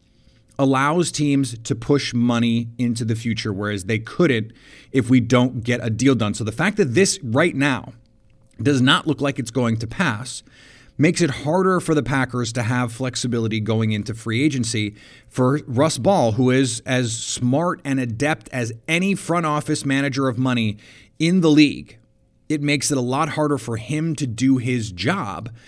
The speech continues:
And so for the Packers, they want to get this deal done. And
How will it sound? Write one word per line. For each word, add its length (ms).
And 160
so 300
for 140
the 100
Packers, 800
they 160
want 180
to 40
get 220
this 180
deal 420
done. 680
And 520